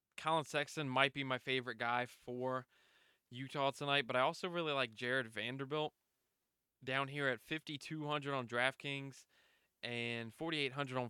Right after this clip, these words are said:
FanDuel. Detroit gives up the first most points, eighth most rebounds, first most DraftKings fantasy points, second on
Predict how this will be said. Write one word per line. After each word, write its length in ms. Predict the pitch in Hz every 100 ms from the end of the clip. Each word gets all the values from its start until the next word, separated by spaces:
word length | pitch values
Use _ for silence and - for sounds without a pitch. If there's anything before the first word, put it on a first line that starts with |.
| -
FanDuel. 460 | 131 131 135 131 - _ _ _ _ _ _ _ -
Detroit 340 | 139 127 170 160
gives 180 | 156 143
up 140 | 139
the 60 | 127
first 340 | - 147 143
most 220 | 151 139 -
points, 260 | 143 135 -
eighth 200 | 135 135
most 220 | 135 -
rebounds, 420 | 131 127 131 123 -
first 320 | 151 165 -
most 400 | 135 139 139 - 131
DraftKings 480 | 127 135 139 131
fantasy 320 | - 131 131 -
points, 240 | 135 123
second 300 | - 135 135
on 100 | 120